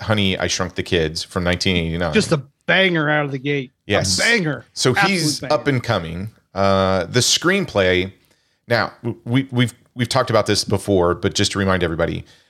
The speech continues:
Speaker 1: there's a couple of credits on this one. There is a screenplay credit and then a story by credit. So real quick, if you get a screenplay credit, that basically means you wrote drafts or scenes that are included in the final version of the film.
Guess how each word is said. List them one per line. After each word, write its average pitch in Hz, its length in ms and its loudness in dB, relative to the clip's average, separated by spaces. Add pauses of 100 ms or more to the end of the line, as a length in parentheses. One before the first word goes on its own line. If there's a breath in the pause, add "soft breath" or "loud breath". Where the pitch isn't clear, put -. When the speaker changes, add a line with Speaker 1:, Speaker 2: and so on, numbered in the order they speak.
Speaker 1:
there's 113 140 2
a 117 60 4
couple - 300 -2
of 110 120 -2
credits 98 440 0
on 82 120 0
this 82 200 -6
one. 82 240 -6
There 98 160 4
is 90 140 2
a 90 100 2
screenplay 127 640 0
credit 95 480 2 (360 soft breath)
and 92 100 -2
then 92 100 2
a 87 40 -2
story 92 400 2
by 82 160 0
credit. - 440 -10 (100)
So - 180 0
real 127 300 2
quick, 104 580 -2 (380)
if 104 120 -6
you 101 60 -2
get 127 100 2
a 123 40 4
screenplay 139 680 0
credit, 82 440 -2 (180)
that 98 160 2
basically 113 300 2
means 101 220 2
you 87 60 -4
wrote 101 200 2
drafts 98 380 2
or 98 60 -2
scenes 82 720 0 (400 soft breath)
that 98 100 0
are 98 60 2
included 101 400 0
in 92 40 -6
the 92 60 -4
final 95 260 0
version 85 300 -4
of 80 60 -6
the 78 80 -4
film. - 340 -8